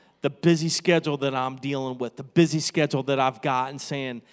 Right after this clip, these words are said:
"I don't know, but I'm just gonna pray with you for a second. Is that okay? Is that okay that I pray with you for a second?" Okay, you've come up and you've said, "You know now what I stand for. You know now what I believe in because you can see I look different.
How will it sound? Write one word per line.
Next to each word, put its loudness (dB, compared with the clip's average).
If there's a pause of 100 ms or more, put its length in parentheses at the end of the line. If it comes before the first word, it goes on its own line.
(260)
"I -4
don't 4
know, 4
but 0
I'm -2
just -8
gonna -6
pray -6
with -10
you -8
for -10
a -12
second. -14
Is -8
that 4
okay? -4 (340)
Is -2
that 6
okay 4
that 0
I 2
pray -2
with -10
you -8
for -2
a -2
second?" -8 (240)
Okay, 4
you've 2
come 0
up 2
and -4
you've -8
said, -2
"You 2
know 6
now -2
what 2
I 0
stand -6
for. -12 (420)
You -4
know 8
now 4
what 4
I 4
believe 0
in -2
because -6
you -4
can -8
see -4
I 0
look -2
different. -8